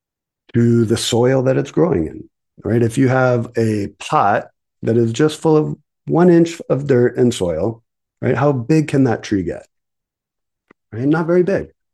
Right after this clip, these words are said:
right? If there's, you're trying to grow a garden next to a dump with plastics and, you know, all kinds of hazardous materials, what's gonna grow there, right?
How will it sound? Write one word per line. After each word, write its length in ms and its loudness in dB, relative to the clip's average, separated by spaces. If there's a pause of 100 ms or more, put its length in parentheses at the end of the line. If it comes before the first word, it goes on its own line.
(1500)
right? 280 -4
If 400 0
there's, 1000 0
you're 260 2
trying 300 2
to 80 2
grow 220 2
a 40 -6
garden 500 2
next 200 -2
to 120 0
a 60 2
dump 380 -2 (260)
with 220 -10
plastics 760 -4
and, 640 -8 (380)
you 140 -2
know, 400 -14 (520)
all 260 0
kinds 300 -4
of 120 -10
hazardous 640 -8
materials, 680 -12 (520)
what's 220 -10
gonna 400 -4
grow 300 0
there, 280 -14 (1400)
right? 300 -4